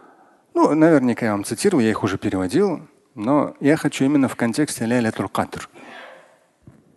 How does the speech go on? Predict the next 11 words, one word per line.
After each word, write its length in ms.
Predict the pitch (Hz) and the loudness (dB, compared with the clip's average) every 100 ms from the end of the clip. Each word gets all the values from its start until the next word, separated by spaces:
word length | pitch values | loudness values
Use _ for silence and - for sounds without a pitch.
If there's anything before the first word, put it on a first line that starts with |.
| _ _ _ _ _ - - - - - - - - - - _ _ _ _ _ _ _ _ _ | _ _ _ _ _ -20 -20 -20 -16 -12 -10 -10 -12 -16 -20 _ _ _ _ _ _ _ _ _
Это 240 | - 196 196 | 0 4 4
свод 220 | 196 185 | 6 4
хадис 300 | 180 185 170 | 4 4 4
имама 280 | 170 165 143 | 4 6 6
Муслима. 500 | 113 - 170 226 277 - _ _ _ _ _ _ _ _ _ _ _ _ _ _ _ _ _ _ _ _ _ _ _ _ _ - - - - - - - - - _ _ _ _ _ _ _ _ - | 6 2 2 2 0 -4 _ _ _ _ _ _ _ _ _ _ _ _ _ _ _ _ _ _ _ _ _ _ _ _ _ -16 -14 -18 -18 -18 -20 -20 -20 -20 _ _ _ _ _ _ _ _ 2
Здесь 560 | 135 160 277 220 - - - _ _ | 4 6 4 4 -2 -6 -18 _ _
Абу 460 | 170 165 185 208 180 | 4 6 10 10 10
Абдуррахман 920 | 95 156 165 143 139 147 - 233 226 | 8 4 4 6 6 6 4 2 4
передает 680 | 170 139 151 147 101 - - _ | 2 4 6 6 4 -2 -10 _
относительно 640 | - - 135 208 208 240 - | -10 -2 0 0 0 2 2
сподвижника 840 | - 117 104 90 156 165 208 220 | 2 2 2 0 -2 0 -2 -2